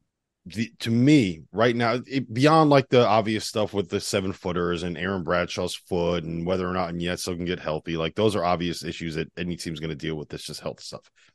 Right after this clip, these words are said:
To me, the biggest question is this. You mentioned Reed Sheppard being a dude. One hundred percent agree. I think he needs to play. I think he's best as, like, a, a secondary creator, right? He needs another ball handler in the backcourt with him. I don't think you want him to be the primary guy.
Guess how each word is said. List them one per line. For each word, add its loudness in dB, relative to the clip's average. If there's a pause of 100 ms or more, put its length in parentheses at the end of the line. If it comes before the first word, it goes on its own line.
(340)
To -6
me, 6
the 4
biggest 2
question -2
is -8
this. -12 (480)
You 0
mentioned 0
Reed -2
Sheppard 0
being -4
a -6
dude. -10 (580)
One -2
hundred 0
percent -4
agree. -12 (340)
I 2
think 0
he -2
needs 0
to -10
play. 4
I 0
think 0
he's -2
best 2
as, -4
like, 0
a, -2 (100)
a -6
secondary -2
creator, -4
right? -4
He -10
needs -2
another 0
ball 0
handler -4
in -6
the -8
backcourt -4
with -6
him. -4
I -2
don't -8
think -8
you -12
want -4
him -10
to -12
be -12
the -20
primary -2
guy. 2